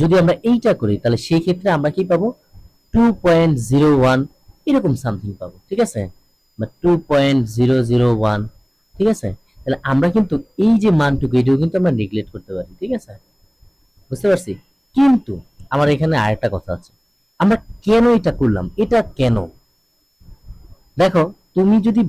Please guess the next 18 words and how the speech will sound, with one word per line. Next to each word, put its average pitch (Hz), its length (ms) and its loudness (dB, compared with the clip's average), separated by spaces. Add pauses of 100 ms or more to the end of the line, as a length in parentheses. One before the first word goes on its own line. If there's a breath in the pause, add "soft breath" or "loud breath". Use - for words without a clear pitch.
বোঝো 123 360 2 (1400)
বা 123 140 -8
তুমি 143 180 0
যদি 147 100 -2 (100)
দেখো, 113 280 -2
তাহলে 151 220 0
তুমি 185 200 4
দেখবা 117 200 0 (420 soft breath)
যে - 60 -10 (140)
এখানে 208 260 2
কিন্তু 220 220 2
আমার 170 200 2
আর 170 60 2 (240)
ওই 247 160 4
যে 214 60 2 (160)
ইনফিনিটি 185 520 2 (220)
বা 139 80 2 (100)
হচ্ছে 135 160 -6